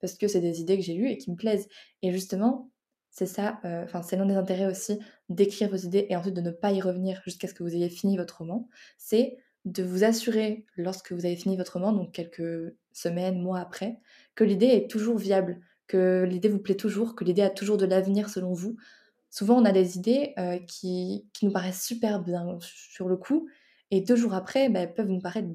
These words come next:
beaucoup moins bien, elles peuvent, euh, nous paraître, euh, sans avenir, et du coup, en fait, on a tendance à les arrêter, et puis à repartir sur une autre idée, et qu'on a, sur laquelle on n'a pas trop réfléchi, et du coup, on va, euh,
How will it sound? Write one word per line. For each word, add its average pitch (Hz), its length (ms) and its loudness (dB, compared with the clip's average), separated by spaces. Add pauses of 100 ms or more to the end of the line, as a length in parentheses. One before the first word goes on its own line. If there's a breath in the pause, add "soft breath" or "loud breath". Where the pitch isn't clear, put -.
(140)
beaucoup 269 240 -2
moins 190 160 2
bien, 240 320 2
elles 233 200 0
peuvent, 208 260 0
euh, 180 120 2 (420 loud breath)
nous 190 120 2
paraître, 190 420 -2
euh, 180 160 -2 (100)
sans 208 340 2
avenir, 208 400 4
et 196 60 0
du 170 120 -2
coup, 254 220 -2
en 247 100 2
fait, 233 300 0
on 180 160 -2
a 175 80 -2
tendance 185 260 0
à 190 60 -2
les 180 160 0
arrêter, 190 500 2 (300 loud breath)
et 196 80 2
puis 202 80 0
à 190 40 6
repartir 190 360 4
sur 196 100 0
une 190 80 4
autre 190 220 6
idée, 220 340 6
et 233 60 6
qu'on 185 160 -2
a, 185 160 -2
sur - 100 -4
laquelle 185 220 0
on - 20 0
n'a 190 80 -2
pas 185 140 -6
trop - 180 -6
réfléchi, 190 540 -2
et 214 60 0
du 170 120 -8
coup, 262 300 -4 (460 loud breath)
on 202 80 -2
va, 214 360 0
euh, 175 120 -8